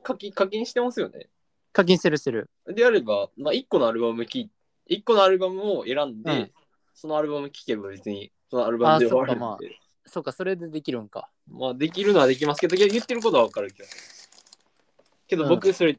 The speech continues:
Speaker 1: 実体験として結構あんまなくて。
Speaker 2: うん。
Speaker 1: なんやろ。だから、その、どうなる？今のデジタルネイティブの子とかだっ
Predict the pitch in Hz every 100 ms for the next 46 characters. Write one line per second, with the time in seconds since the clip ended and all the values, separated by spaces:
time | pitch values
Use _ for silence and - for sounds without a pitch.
0 | - 147 214 - 302 277 160 123 117 -
1 | 113 131 - 110 113 117 117 - 113 107
2 | 92 90 - - 170 156 117 - _ _
3 | _ - - 127 139 104 - - _ _
4 | _ _ _ _ _ _ _ _ _ 170
5 | 143 120 113 104 - _ _ _ 135 117
6 | _ _ _ _ _ _ - 156 139 101
7 | 127 226 208 165 170 165 175 170 165 160
8 | 139 123 120 127 131 117 -